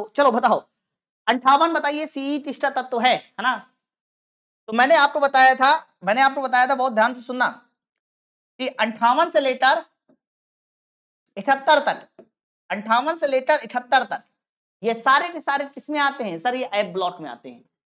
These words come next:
जब अंठावन से लेकर इकहत्तर तक ये एफ ब्लॉक आते हैं, सिक्स एफ सीरीज होती है, मतलब lanthanide श्रेणी होती है, और नवासी से लेकर एक सौ तीन भी होती है। तो इन्होंने अंठावन ही तो पूछा है ना,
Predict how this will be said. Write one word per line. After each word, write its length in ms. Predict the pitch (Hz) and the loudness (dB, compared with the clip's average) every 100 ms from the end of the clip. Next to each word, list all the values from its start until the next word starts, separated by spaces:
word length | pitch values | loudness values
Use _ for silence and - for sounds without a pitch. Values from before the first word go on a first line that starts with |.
| _ _ _ - | _ _ _ -16
जब 100 | 254 | -12
अंठावन 460 | 247 240 240 311 | -10 -2 -2 0
से 80 | 349 | -4
लेकर 260 | 285 277 302 | -6 -6 -8
इकहत्तर 420 | - 247 - 302 285 | -10 -8 -2 -2 0
तक 160 | 277 | -2
ये 120 | 285 - | -4 -6
एफ 180 | 226 277 | -6 -4
ब्लॉक 260 | 262 269 269 | -2 0 0
आते 220 | 226 233 | -2 -2
हैं, 80 | 262 | -6
सिक्स 320 | 269 285 294 - | -6 -12 -10 -6
एफ 200 | 240 240 | -6 -6
सीरीज 300 | 226 220 208 | -8 -8 -6
होती 260 | 190 185 202 | -8 -8 -8
है, 80 | |
मतलब 260 | 233 220 208 | -8 -8 -6
lanthanide 560 | 185 190 247 220 214 208 | -8 -6 -6 -4 -6 -6
श्रेणी 220 | 190 185 | -6 -6
होती 300 | 156 - 147 | -10 -10 -12
है, 80 | 170 _ _ _ _ - | -14 _ _ _ _ -6
और 80 | 202 | 0
नवासी 400 | 226 262 262 330 | 2 2 0 -4
से 100 | 302 | 0
लेकर 200 | 294 294 | 0 2
एक 180 | 285 | 0
सौ 80 | 294 | 0
तीन 280 | 269 277 302 | -6 -6 -4
भी 60 | 294 | 0
होती 300 | 285 285 214 | 0 0 -6
है। 80 | - - - _ _ _ _ _ _ _ - | -6 -10 -20 _ _ _ _ _ _ _ -6
तो 40 | |
इन्होंने 240 | 208 285 285 | 0 2 0
अंठावन 480 | 226 220 214 269 339 | -4 -2 0 0 -2
ही 60 | |
तो 80 | 330 | -8
पूछा 280 | 277 254 226 | -10 -2 0
है 100 | 190 | 0
ना, 120 | 208 | -2